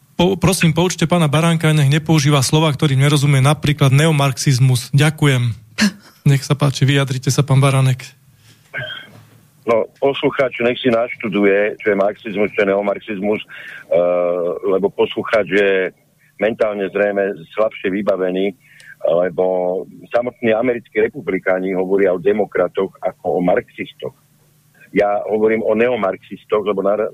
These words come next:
Speaker 3: na rozdiel od marxistov, ktorí, e, delili spoločnosť na základe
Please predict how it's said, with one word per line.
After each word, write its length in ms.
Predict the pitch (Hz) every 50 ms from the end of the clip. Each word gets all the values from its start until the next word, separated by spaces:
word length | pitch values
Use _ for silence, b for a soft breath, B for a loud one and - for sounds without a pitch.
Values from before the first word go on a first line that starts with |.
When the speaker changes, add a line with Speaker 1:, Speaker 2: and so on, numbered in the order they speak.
| 104 104 - B B B B B -
Speaker 3:
na 60 | 107 117
rozdiel 240 | 123 110 101 113
od 160 | 107 104 101 95
marxistov, 800 | 101 113 139 135 - - 120 98 - - - 104 107 110 - - -
ktorí, 340 | 107 104 101 101 98 92 85
e, 20 | - B B B B B B B 82 87 87 87 90 87
delili 420 | 78 98 113 120 123 117 107 101 -
spoločnosť 480 | - - 107 110 113 104 - 110 101 92
na 100 | 104 101 92
základe 720 | 101 - - 101 98 92 90 98 92 90 90 - - -